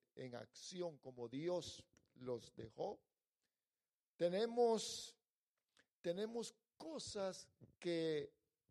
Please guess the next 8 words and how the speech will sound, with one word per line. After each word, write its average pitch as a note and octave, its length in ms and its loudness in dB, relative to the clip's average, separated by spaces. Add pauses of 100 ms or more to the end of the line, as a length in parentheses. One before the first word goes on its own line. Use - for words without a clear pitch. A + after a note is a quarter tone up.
(220)
como B2+ 160 -8
le A#2+ 100 -2
dije, E3+ 460 -4 (560)
fundamentos, C#3+ 840 -2 (120)
principios E3+ 960 -8 (640)
que D3+ 420 0 (100)
Dios G#3 280 -4
estableció G3+ 840 -6